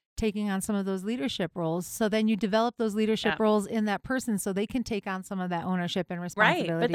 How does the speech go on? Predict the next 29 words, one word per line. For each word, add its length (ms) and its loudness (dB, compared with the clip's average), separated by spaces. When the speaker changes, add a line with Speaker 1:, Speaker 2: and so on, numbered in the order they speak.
Speaker 2:
that's 120 0
also 360 -2
hard 260 2
for 140 -2
a 60 2
sports 420 -8
mom, 180 -6
too, 240 -10
because, 360 -8
like, 260 0
you 80 -2
know, 300 -2
I 140 0
see 440 -6
all 180 6
the 100 0
things 360 -8
that 260 2
are 120 4
being 240 -4
done. 360 0
So 100 2
again, 280 0
we're 120 0
going 220 0
back 220 0
to, 320 2
you 120 -4
know, 320 -4